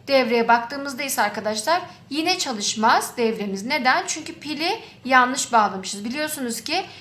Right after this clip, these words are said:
buradan gelen kablonun bir ucu artıya, diğer ucu ne yapmalıydı? Eksi kutba gelmeliydi. Oysa ikisi de artı kutba gittiği için yine devre tamamlanmamıştır. Devre tamamlanmadığı için yine devremiz ne yapmaz? Çalışmaz arkadaşlar.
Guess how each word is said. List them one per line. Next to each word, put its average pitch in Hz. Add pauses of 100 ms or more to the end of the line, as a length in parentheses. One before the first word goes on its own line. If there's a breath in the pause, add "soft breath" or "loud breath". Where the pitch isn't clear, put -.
(160 loud breath)
buradan 302
gelen 262
kablonun 226
bir 277
ucu 220 (280 loud breath)
artıya, 233
diğer 269
ucu 233
ne 269
yapmalıydı? 202 (400 loud breath)
Eksi -
kutba 339
gelmeliydi. 196 (200 loud breath)
Oysa 277
ikisi 277
de 269
artı 269
kutba 254
gittiği 233
için 339 (260 loud breath)
yine 311
devre 220
tamamlanmamıştır. 285 (260 loud breath)
Devre 302
tamamlanmadığı 208
için 311 (180)
yine 226
devremiz 208
ne 233
yapmaz? 214
Çalışmaz 247
arkadaşlar. 196